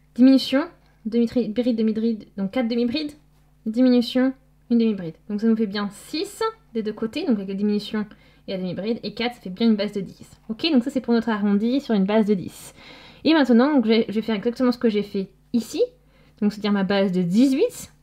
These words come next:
et on va commencer donc par une diminution, puis quatorze demi-brides, puis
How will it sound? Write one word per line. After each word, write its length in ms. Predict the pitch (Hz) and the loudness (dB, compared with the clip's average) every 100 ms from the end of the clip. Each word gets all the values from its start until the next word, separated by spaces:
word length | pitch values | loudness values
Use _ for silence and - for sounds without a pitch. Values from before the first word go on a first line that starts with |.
| _ _ - | _ _ 0
et 140 | 240 | 4
on 60 | 226 | 4
va 80 | |
commencer 500 | 226 240 226 226 254 | 2 4 4 4 2
donc 340 | 214 220 208 - | 2 2 0 -4
par 460 | - 262 254 - - | 0 2 2 0 -6
une 420 | 254 302 302 240 185 - - - | -2 0 2 2 0 -12 -20 -6
diminution, 640 | 196 214 247 240 233 - 427 - _ _ _ _ _ _ _ _ _ _ _ - - - _ | -2 6 8 8 6 2 -2 -4 _ _ _ _ _ _ _ _ _ _ _ -20 -20 -20 _
puis 400 | - 320 311 285 _ _ _ _ _ - | -2 2 2 0 _ _ _ _ _ -2
quatorze 800 | 311 320 294 277 254 214 180 175 _ _ _ _ _ _ _ _ | -2 2 4 4 2 -2 -4 -6 _ _ _ _ _ _ _ _
demi-brides, 680 | 196 214 202 196 226 277 349 523 - _ _ _ _ _ _ _ _ _ _ | -8 -4 -4 -2 0 0 0 -2 -6 _ _ _ _ _ _ _ _ _ _
puis 320 | - 302 311 | -2 0 0